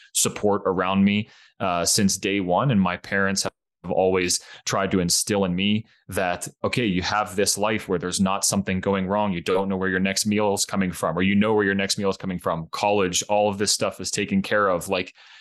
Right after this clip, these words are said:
everything was going okay. So what can you do to maximize that? So I think that the maximize the situation that I have found myself in. So the success that I have had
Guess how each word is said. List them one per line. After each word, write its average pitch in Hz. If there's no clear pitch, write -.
everything 120
was 98
going 104
okay. 123
So 107
what 110
can 123
you 104
do 104
to -
maximize 90
that? 73
So 117
I 107
think 127
that 101
the 95
maximize 117
the 104
situation 98
that 90
I 90
have 90
found 110
myself 87
in. 82
So 98
the 101
success -
that 127
I 113
have 117
had 135